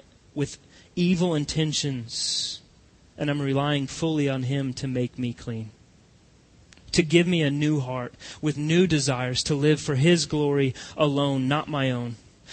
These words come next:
to love and to serve others, to do justice, to love mercy,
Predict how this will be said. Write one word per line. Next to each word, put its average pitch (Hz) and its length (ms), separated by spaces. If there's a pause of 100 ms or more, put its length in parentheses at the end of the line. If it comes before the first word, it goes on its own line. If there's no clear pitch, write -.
(160)
to 214 120
love 202 400
and 208 100
to 170 60
serve 202 340
others, 160 400
to 202 120
do 220 360
justice, 175 1000 (320)
to 180 100
love 175 360
mercy, 143 720